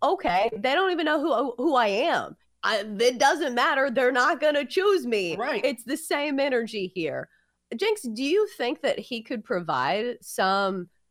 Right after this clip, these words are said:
Speaker 1: value as, um, he, he called it grooming, which was, like, a weird term, I think, in my opinion.
Speaker 2: Yes.
Speaker 1: But, like, I get what he's saying, uh, about teaching some of these younger quarterbacks the ropes of playing in the N F L. Because, like, he was a good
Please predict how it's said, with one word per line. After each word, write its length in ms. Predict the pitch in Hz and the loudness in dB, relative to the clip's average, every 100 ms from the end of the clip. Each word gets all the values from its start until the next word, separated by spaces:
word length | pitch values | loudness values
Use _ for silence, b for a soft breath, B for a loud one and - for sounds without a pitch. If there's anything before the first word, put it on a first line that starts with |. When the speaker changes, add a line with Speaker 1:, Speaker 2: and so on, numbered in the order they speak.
| - | -8
Speaker 1:
value 720 | 156 160 180 233 262 311 339 - | -2 0 0 0 -4 -4 -4 0
as, 280 | 190 196 | 0 2
um, 460 | 190 175 165 165 175 _ _ _ - | 2 4 2 0 -4 _ _ _ -8
he, 180 | 214 254 | -6 -4
he 160 | - | -4
called 280 | 277 339 381 | -2 0 0
it 160 | 302 175 | -2 -4
grooming, 520 | 180 180 185 151 123 | -4 -2 0 -2 -4
which 160 | 160 - | -6 -8
was, 160 | 190 | -6
like, 140 | 220 - | -6 -6
a 60 | 247 | -6
weird 580 | 214 240 233 208 190 - | -6 -4 -2 -2 -2 -6
term, 320 | 185 151 135 | -4 -2 -4
I 100 | 143 | -6
think, 240 | - 147 | -6 -8
in 80 | 143 | -6
my 140 | 143 127 | -6 -6
opinion. 380 | 123 135 139 | -6 -4 -4
Speaker 2:
Yes. 80 | 139 | -2
Speaker 1:
But, 100 | 175 | 0
like, 140 | 202 220 | 0 2
I 100 | 240 | 0
get 220 | 254 220 | 2 2
what 120 | 202 | 2
he's 140 | 175 - | -2 -4
saying, 320 | 160 139 143 B B B - | -4 -4 -6 B B B 2
uh, 220 | 208 - | 6 6
about 460 | 214 196 202 180 - | 4 4 4 4 2
teaching 380 | - 254 302 233 | -6 -6 -6 -6
some 280 | - 220 214 | 0 0 0
of 60 | |
these 220 | 196 190 | -6 -4
younger 320 | 175 156 156 151 | -2 -2 -4 -4
quarterbacks 580 | 143 320 190 135 131 - b b | -2 -2 -2 -4 -6 -12 b b
the 140 | 240 233 | 0 2
ropes 360 | 202 180 180 | 4 2 0
of 160 | 202 196 | -4 -2
playing 300 | 170 143 151 | -2 0 -2
in 100 | 143 | -2
the 100 | 139 | -2
N 80 | 139 | -4
F 80 | 139 | -2
L. 280 | 127 117 - _ - | -2 -4 -10 _ -4
Because, 260 | 285 381 381 | -2 0 0
like, 180 | 427 | -2
he 180 | - 381 | 0 0
was 280 | 359 330 415 | 2 2 2
a 60 | 359 | -2
good 420 | 214 202 240 | -2 0 0